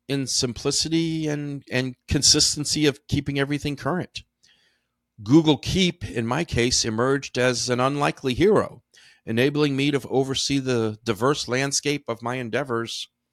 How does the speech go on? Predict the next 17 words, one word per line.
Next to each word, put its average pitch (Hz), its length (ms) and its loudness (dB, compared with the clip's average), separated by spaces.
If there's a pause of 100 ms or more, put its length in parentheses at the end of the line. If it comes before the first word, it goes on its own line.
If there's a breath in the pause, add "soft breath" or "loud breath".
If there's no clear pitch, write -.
(480 soft breath)
with - 180 -2
pretty 294 160 0
much 165 220 -2
ease. 127 380 0 (1080)
Now 127 140 -2
remember, 143 440 0
the 92 100 -6
path 175 420 -4
of 104 140 -12
mastering 107 600 -4
multitasking 107 1120 -4 (1120)
starts - 580 0
with 110 160 -4
a 98 40 -4
clear 110 520 -2
strategy, 95 800 -8 (280 soft breath)
an 110 160 -4